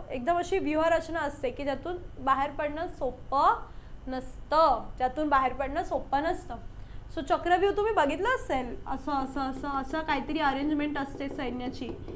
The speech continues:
की ह्याच्यातून तुम्हाला बाहेर पडणं शक्यच नसतं, अशी काहीतरी ती व्यूहरचना असते. अं,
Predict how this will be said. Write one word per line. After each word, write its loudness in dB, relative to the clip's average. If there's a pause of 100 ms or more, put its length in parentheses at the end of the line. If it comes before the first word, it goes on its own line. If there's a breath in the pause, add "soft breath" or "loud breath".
(300 loud breath)
की 0
ह्याच्यातून 0
तुम्हाला 0
बाहेर 4
पडणं 0 (680 loud breath)
शक्यच 0
नसतं, -2 (220)
अशी 2
काहीतरी 6
ती 2
व्यूहरचना 2
असते. -8 (1700)
अं, 6